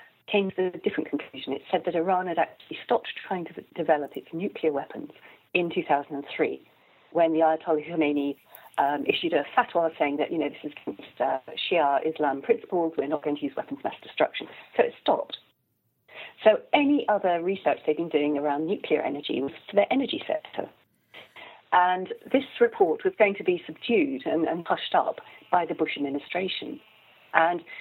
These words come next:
it was only because it was leaked by Doctor Tom Finger that suddenly the cat was out of the bag. And in fact, George W. Bush in his memoir had to say that it's because of this leak it stopped the rush to war against Iran in two thousand eight. So that was taken off the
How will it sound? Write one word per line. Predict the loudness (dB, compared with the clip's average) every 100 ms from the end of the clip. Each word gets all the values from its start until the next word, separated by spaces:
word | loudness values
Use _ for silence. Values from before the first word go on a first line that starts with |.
| -4 2
it | 4
was | 4
only | 2
because | 0
it | -2
was | 2
leaked | 0 2
by | 0
Doctor | 0 -4 -4
Tom | -4 0
Finger | 2 2 -2 -8 -16 -20 -14 -4 2
that | 2 0 _ _ -4 2
suddenly | 2 4 2 0
the | -2
cat | -2
was | 2
out | 2 2
of |
the | 0
bag. | 2 2 0
And | -2
in | 2
fact, | 2 2 0
George | -2 0
W. | 0 0
Bush | 0 -2
in | -2
his | 0
memoir | 2 2 0 -2 -4 -10 -20 -20 0
had | 0 2
to | -2 4
say | 4 2 -6 -14 _
that | -2 -2
it's | -2
because | 0 2
of | 0
this | -2 -2
leak | -2 -4 -10 -20 -16 -6
it | -6 -2
stopped | 2 2 0 -4
the | 0 0
rush | 0 -6
to | -2
war | 0 0
against | -2 -4 -6 -2
Iran | -2 -2
in | -4
two | -6 0
thousand | 0 -2 -12 -12 -6
eight. | -6 -6 -14 -20 _ _ _ _ -18 -8 4
So | 6
that | 6
was | 0
taken | -2 -2 -4
off |
the | -6